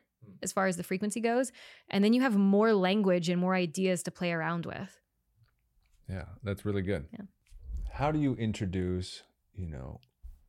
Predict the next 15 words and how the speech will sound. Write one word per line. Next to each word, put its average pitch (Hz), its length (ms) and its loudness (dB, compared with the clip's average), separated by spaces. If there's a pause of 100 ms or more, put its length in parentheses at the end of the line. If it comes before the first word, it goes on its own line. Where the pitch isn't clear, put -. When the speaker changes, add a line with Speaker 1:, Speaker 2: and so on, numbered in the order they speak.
(320)
Speaker 1:
I 95 100 -2
know 95 300 0
you 90 260 -2 (140)
talked 117 300 0
a - 60 -8
little 117 220 4
bit 104 140 2
about 87 340 0
dom 87 300 -2
sub 69 320 -4
last 65 280 -8
time, 71 300 -8 (380)
right? 69 200 -10 (300)
Speaker 2:
Mm-hmm. 190 280 -4 (460)
Speaker 1:
And, 80 500 -6